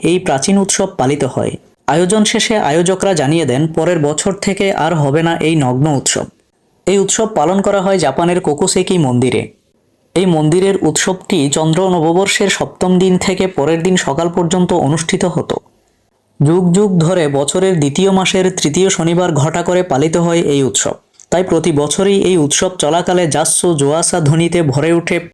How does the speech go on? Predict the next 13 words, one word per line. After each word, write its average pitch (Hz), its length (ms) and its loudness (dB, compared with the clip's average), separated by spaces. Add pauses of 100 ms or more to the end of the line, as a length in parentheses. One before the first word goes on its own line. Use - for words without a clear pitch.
লোয়াতের 165 360 0
কুকুসেকি 165 540 -2
মন্দির 135 380 0
প্রাঙ্গণ। 113 400 -2 (540)
এই 180 180 2
ধ্বনির 202 320 2
অর্থ 156 400 -2 (300)
"শয়তান 180 520 0
দূরে 147 200 0
হটাও"। 135 480 -2 (580)
তবে 185 220 0
এই 208 200 0
অনুষ্ঠানের 190 560 0